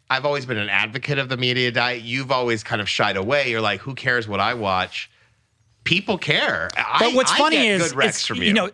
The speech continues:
Speaker 2: given the kind of themes and context of this podcast, you would think I'm gonna say, "Here's a documentary,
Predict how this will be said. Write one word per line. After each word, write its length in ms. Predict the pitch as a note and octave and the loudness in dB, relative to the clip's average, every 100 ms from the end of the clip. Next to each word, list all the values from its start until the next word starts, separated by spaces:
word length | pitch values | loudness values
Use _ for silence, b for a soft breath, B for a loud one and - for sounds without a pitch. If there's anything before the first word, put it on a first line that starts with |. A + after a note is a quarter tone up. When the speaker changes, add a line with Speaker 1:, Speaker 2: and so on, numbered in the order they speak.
| D#3+ | 0
Speaker 2:
given 520 | A3 A#3+ C4+ B3 A3+ F3+ | 2 4 2 0 -2 -2
the 140 | F3+ | -2
kind 200 | - F#3 | 2 0
of 100 | D3+ - | 0 0
themes 400 | F#3 F3+ F3 C#3+ | 2 4 4 2
and 100 | C3+ | 2
context 640 | - C#3+ C#3 D#3 D3+ - - | 2 2 2 2 0 -6 -4
of 160 | C#3+ B2+ | -2 0
this 160 | C3 - | 0 0
podcast, 520 | C3 C3 C#3+ E3 - | 2 2 2 0 2
you 80 | D#3 | 0
would 140 | D3+ | 0
think 320 | - F3+ E3+ - | 2 0 0 -2
I'm 140 | C#3+ C3+ | 0 2
gonna 180 | C#3 | 2
say, 480 | C3 - C3+ C3 B2 B B B B _ _ _ _ - | 2 2 2 2 0 B B B B _ _ _ _ -4
"Here's 360 | - F#3 D3+ | 2 4 4
a 40 | D3+ | 2
documentary, 1120 | D3 C#3+ - C3+ C3 C3 C3 B2+ B2+ - | 2 2 2 2 2 2 2 2 -2 -8